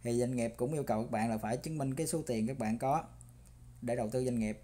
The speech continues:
Các bạn cũng phải chứng minh kinh nghiệm làm việc của các bạn, ờ, hay là kinh nghiệm quản lý của doanh nghiệp của bạn có. Đó, một số cái tiêu biểu như thế, rồi một số cái kinh nghiệm về,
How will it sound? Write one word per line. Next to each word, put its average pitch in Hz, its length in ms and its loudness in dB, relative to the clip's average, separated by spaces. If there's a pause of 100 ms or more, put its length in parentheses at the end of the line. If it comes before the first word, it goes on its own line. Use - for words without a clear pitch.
Các 151 140 -4
bạn 110 260 0
cũng 117 200 -2
phải 123 160 0
chứng 147 180 -2
minh 131 200 0
kinh 127 280 0
nghiệm 113 200 2
làm 113 160 4
việc 110 180 2
của 123 140 2
các 139 120 -4
bạn, 117 400 0
ờ, 123 320 0
hay 123 160 -2
là 110 80 0
kinh 123 180 -2
nghiệm 113 180 2
quản 127 100 -2
lý 156 240 0
của 156 60 -2 (120)
doanh 127 120 -2
nghiệp 110 140 2
của 113 80 -6
bạn 110 180 0
có. 135 280 0 (840)
Đó, 131 240 0 (220)
một 113 180 -4
số 165 220 2
cái 175 140 0
tiêu 143 200 -2
biểu 117 220 2
như 156 140 -2
thế, 139 260 -2 (100)
rồi 123 120 0
một 110 200 0
số 170 340 4
cái 170 260 2
kinh 143 180 -2
nghiệm 120 280 0
về, 113 420 2